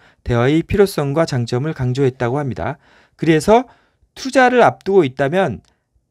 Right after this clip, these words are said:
배우자 또는 아는 사람에게 투자 계획에 대해서 설명을 해보라고 합니다. 그러면은 머릿속으로 투자에 대한 계획을 명확히 세울 수가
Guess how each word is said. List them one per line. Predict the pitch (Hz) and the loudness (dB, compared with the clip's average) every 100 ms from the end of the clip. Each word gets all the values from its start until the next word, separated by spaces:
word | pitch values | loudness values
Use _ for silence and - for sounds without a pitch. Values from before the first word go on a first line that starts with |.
| _ - | _ 0
배우자 | 156 214 214 143 104 - | 4 4 4 2 0 2
또는 | 208 220 208 | 2 2 -2
아는 | - 131 196 202 | 0 2 2 0
사람에게 | 190 170 160 - - 117 175 180 101 _ _ | 0 0 0 -4 -4 0 4 2 0 _ _
투자 | - 262 254 | -6 0 2
계획에 | 226 190 170 165 | 4 4 4 2
대해서 | 135 123 117 185 202 | 2 0 0 -2 -2
설명을 | - 254 269 262 240 247 247 _ _ _ 240 | -4 -6 -4 -4 -2 -4 -6 _ _ _ 0
해보라고 | 240 226 160 156 | 4 4 2 -2
합니다. | 180 147 95 143 _ _ _ _ _ | -4 -4 -6 -10 _ _ _ _ _
그러면은 | 165 196 151 156 208 131 _ _ | 2 4 2 0 -2 -2 _ _
머릿속으로 | 135 170 175 160 160 196 | 0 0 0 0 2 0
투자에 | 202 208 214 | 0 2 2
대한 | 196 180 175 | 4 0 0
계획을 | 135 123 160 | 0 0 -2
명확히 | 123 117 127 151 | -2 -2 -4 -8
세울 | 139 185 170 | -4 -2 -2
수가 | - 151 165 | -6 0 2